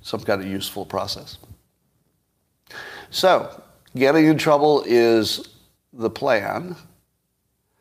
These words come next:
and I'm gonna get as close to being canceled as I can. But I don't think I'll be canceled. Do you know why? 'Cause I'm not gonna say anything bad. <laughs> I, I actually think it's hard to get canceled.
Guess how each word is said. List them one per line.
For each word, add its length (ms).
and 480
I'm 120
gonna 180
get 120
as 140
close 360
to 60
being 180
canceled 540
as 160
I 100
can. 320
But 140
I 120
don't 260
think 180
I'll 120
be 140
canceled. 540
Do 80
you 60
know 140
why? 280
'Cause 180
I'm 140
not 200
gonna 180
say 180
anything 300
bad. 340
<laughs> 1800
I, 840
I 140
actually 320
think 200
it's 120
hard 260
to 60
get 180
canceled. 500